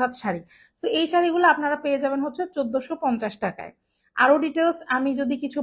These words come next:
বাদ দিয়ে থাকি, আপনারা হচ্ছে বাটিক ক্লাউড পেজটাতে একটুখানি ইনবক্স করে দিবেন। আর ডিজাইন পেজে আছে, আরও যদি চান যে আরও অ্যাভেলেবল ডিজাইন আছে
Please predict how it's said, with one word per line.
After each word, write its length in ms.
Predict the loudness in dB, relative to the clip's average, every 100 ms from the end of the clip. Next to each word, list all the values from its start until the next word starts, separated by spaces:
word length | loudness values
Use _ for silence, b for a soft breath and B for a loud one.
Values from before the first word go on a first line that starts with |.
| 2
বাদ 120 | 2 0
দিয়ে 120 | -4 -4
থাকি, 160 | -2
আপনারা 300 | -2 0 -4 -4
হচ্ছে 180 | -6 -4
বাটিক 200 | -4 -4 -6
ক্লাউড 240 | -4 -4 -4
পেজটাতে 400 | -6 -6 -8 -8 -10
একটুখানি 360 | -14 -8 -4 -2
ইনবক্স 260 | -2 -4 -6
করে 140 | -6 -4
দিবেন। 200 | -4 -6 -8 B B B
আর 80 | -2 -2
ডিজাইন 320 | -2 0 0 0
পেজে 260 | -4 -2 2 2
আছে, 160 | 2 0 2
আরও 140 | 4 2
যদি 140 | -2 -4 0
চান 120 | 2 4
যে 60 |
আরও 140 | 4 4
অ্যাভেলেবল 340 | 4 2 2 0
ডিজাইন 220 | -2 -4 -4 -6
আছে 160 | -6